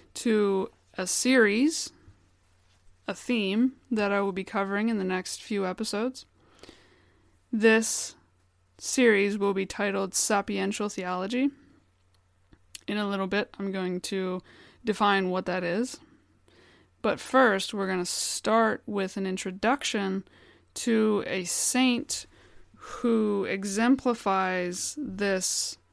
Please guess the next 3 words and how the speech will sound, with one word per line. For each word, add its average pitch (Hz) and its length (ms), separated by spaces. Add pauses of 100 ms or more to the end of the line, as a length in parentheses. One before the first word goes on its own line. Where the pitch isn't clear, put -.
(960)
term, 208 500 (240)
sapiential 190 640
theology. 170 480